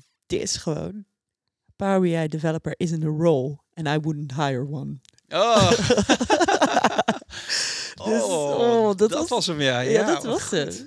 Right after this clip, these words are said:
Speaker 1: Ja, dat was
Speaker 2: Ja.
Speaker 1: best wel een, eh, ja. Nou ja, dat, dat, dat gaf een beetje voeding tot,
Speaker 2: Ja.
Speaker 1: eh, de, de vraag die we dan onszelf nu gaan stellen.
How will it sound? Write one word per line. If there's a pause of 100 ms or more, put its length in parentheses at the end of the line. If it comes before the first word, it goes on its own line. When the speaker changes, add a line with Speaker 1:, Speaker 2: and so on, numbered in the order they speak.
Speaker 1:
Ja,
dat
was
Speaker 2:
Ja.
Speaker 1:
best
wel
een,
eh,
ja. (520)
Nou
ja,
dat,
dat,
dat
gaf
een
beetje
voeding
tot, (120)
Speaker 2:
Ja. (340)
Speaker 1:
eh,
de,
de
vraag
die
we
dan
onszelf
nu
gaan
stellen.